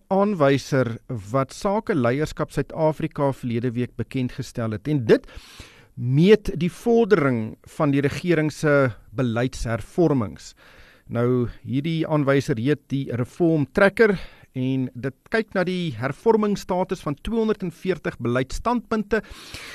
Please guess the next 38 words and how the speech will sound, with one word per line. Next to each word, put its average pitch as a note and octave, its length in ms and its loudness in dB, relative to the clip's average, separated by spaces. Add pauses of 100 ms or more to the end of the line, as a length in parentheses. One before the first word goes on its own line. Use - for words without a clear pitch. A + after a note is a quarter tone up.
(120)
En G#3 380 2 (160)
dit G#3 160 0
is C4 140 -6
nogal C4 280 0
'n, A#3+ 280 4 (140)
'n - 400 -10
groot C4+ 320 0
werk G#3+ 380 4
om F3+ 140 0
dit F#3+ 220 2
saam A3+ 220 -2
te A#3 100 -4
gestel, D3+ 420 -2
dink B2 200 0
ek, B2 200 -4
want, C3+ 400 -2
eh, C#3+ 160 -2
dit C#3+ 180 -2
wys F#3+ 240 -4
vir A3 140 -4
jou G3 160 -2
elke A3+ 500 -4
aankondiging G#3+ 600 -4
wat F#3+ 80 -4
die F#3+ 100 2
regering F#3 440 -2
gemaak E3 320 -4
het, D#3+ 120 -8
elke E3 240 -2
plan G#3 380 2
wat F#3 160 -2
op F3+ 100 -4
die E3+ 140 -6
tafel D#3+ 360 -2
gesit - 380 -6
is D3+ 140 -2
die - 140 -8
afgelope, E3 520 -4